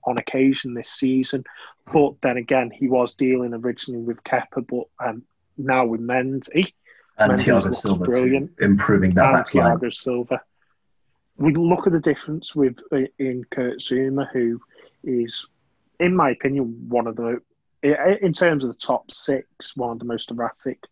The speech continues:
Speaker 1: centre halves in the top six, and how well he's been playing alongside Thiago Silva.
Speaker 2: Well, he's got confidence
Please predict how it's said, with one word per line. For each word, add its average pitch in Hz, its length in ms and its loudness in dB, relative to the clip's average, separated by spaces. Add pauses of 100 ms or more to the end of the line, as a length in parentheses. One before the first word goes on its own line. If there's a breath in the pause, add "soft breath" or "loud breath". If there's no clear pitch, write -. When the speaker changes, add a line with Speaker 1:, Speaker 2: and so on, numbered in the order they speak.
(380 soft breath)
Speaker 1:
centre - 480 -6
halves 123 360 0
in 120 80 -6
the 120 80 -10
top - 260 -8
six, - 260 -12
and 131 100 -12
how 127 280 0
well 127 240 0
he's 139 180 4
been 127 220 -4
playing 131 240 -2
alongside 123 500 -6
Thiago 113 480 -10
Silva. 127 400 -6
Speaker 2:
Well, 131 240 6
he's 135 340 6
got 139 300 2
confidence 139 800 4